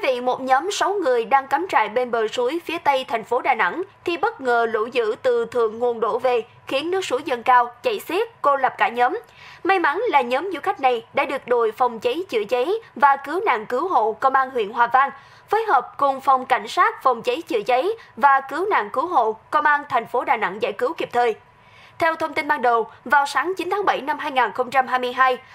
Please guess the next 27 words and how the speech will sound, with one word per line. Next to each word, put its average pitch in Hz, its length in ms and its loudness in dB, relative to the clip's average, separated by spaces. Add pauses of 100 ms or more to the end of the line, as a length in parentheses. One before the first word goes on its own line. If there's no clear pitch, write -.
(100)
hai 381 160 2
người 311 180 -2
phụ 233 180 0
nữ 240 380 0 (100)
cùng 262 200 2
ba 285 120 4
mươi 277 140 -6
chín 320 200 -8
tuổi 233 400 0
ở 247 200 2
thành 254 160 -4
phố 294 160 -2
Đà 330 100 2
Nẵng 220 300 0 (280)
dắt 415 220 2
theo 294 240 0
bốn 262 240 -2
cháu 311 160 -4
nhỏ 330 400 2 (200)
đi 381 180 0
đoạn 233 260 0
đường 254 260 0
hơn 302 300 -2
hai 311 200 0
mươi 302 140 -6
lăm 294 180 -2
ki-lô-mét 277 500 0